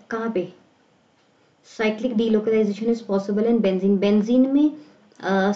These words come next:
cyclic delocalization is possible, no। मतलब अगर मैं इसके लिए resonating structure बनाना चाहूँ, Miss प्रतीक्षा,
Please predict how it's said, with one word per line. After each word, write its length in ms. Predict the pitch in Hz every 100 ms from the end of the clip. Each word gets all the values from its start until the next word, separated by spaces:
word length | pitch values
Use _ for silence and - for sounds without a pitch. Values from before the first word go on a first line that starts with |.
| -
cyclic 420 | 220 220 269 277 202
delocalization 720 | 208 220 240 233 226 220 240 233
is 80 | -
possible, 400 | 190 196 185 180 240
no। 120 | 233 - - _ -
मतलब 600 | 214 262 196 170 175 214
अगर 320 | - 196 233
मैं 120 | 262 254
इसके 260 | 254 254
लिए 100 | 254
resonating 640 | 233 190 220 226 208 226 226
structure 380 | 214 208 226
बनाना 320 | 202 190 185 185
चाहूँ, 260 | 190 185
Miss 160 | 190 190
प्रतीक्षा, 680 | 185 175 185 - - 196